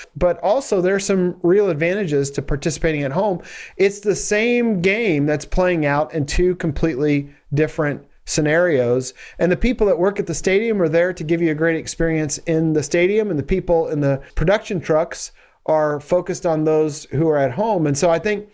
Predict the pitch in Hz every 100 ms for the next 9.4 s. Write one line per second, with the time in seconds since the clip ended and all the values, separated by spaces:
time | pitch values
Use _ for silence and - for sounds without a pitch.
0 | _ _ _ - - 247 220 185 208 -
1 | 139 139 143 - 175 170 156 165 202 180
2 | 147 127 156 147 147 160 151 143 139 165
3 | 160 147 185 160 127 131 143 131 123 135
4 | 131 127 131 135 - - - 156 143 196
5 | 190 196 165 147 - - 190 196 175 -
6 | 165 139 160 214 143 131 143 - _ _
7 | _ _ 160 156 - 202 202 165 143 139
8 | 170 143 - 226 - - 139 120 123 -
9 | 165 160 -